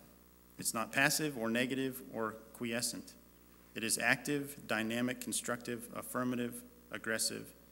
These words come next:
It is the principle which moves men to great achievement, to noble living, to the conquest of evil.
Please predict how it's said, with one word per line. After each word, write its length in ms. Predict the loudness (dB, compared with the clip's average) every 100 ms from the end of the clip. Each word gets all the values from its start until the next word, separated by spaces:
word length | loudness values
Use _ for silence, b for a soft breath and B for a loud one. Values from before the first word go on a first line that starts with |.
| -10
It 100 | -4
is 100 | -2
the 100 | -2
principle 580 | -2 2 2 2 0 -4
which 200 | -4 -4
moves 320 | -4 -4 -4
men 260 | -2 0 0
to 100 | -2
great 220 | -2 -4
achievement, 460 | -4 -6 -6 -6 -8 -12 -20 B B B B B -6
to 100 | 2
noble 320 | 2 4 4
living, 420 | 2 0 -2 -4 -8
to 80 | -8
the 100 | -6
conquest 600 | -2 -2 0 0 0 -2
of 100 | -4
evil. 340 | -4 -6 -12